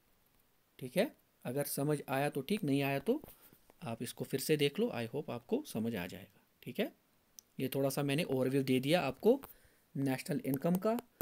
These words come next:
और जीडीपी कैसे कैलकुलेट करते हैं, थोड़ा सा बजट का और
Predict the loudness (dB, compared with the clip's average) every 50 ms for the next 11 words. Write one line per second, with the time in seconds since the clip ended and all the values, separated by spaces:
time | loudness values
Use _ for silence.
0 | -14 _ _ -4 -4 -4 -2 -2 -2 -2 -2 0 -2 -2 0 2 0 2 2 -2
1 | 2 2 2 2 2 0 0 0 0 0 -2 -2 0 -2 0 2 2 2 0 -2
2 | -8 -18 -20 _ _ -6 -2 0 0 0 2 0 0 2 2 4 4 2 2 2
3 | 2 0 0 0 -4 _ _ _ _ -16 -12 -10 -10 -10